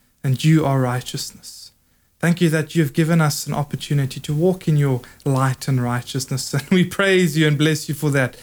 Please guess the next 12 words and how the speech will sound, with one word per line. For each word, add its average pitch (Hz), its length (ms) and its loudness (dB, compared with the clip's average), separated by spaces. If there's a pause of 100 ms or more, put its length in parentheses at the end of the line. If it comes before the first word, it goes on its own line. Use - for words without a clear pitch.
(280)
because 147 320 0
we 151 100 4
know 147 200 2
that 135 160 0
in 135 120 -4
our 135 200 0
own 156 280 0 (320)
light 143 320 0
and 139 160 2
righteousness, 135 680 -2
we 151 120 4
are 143 220 0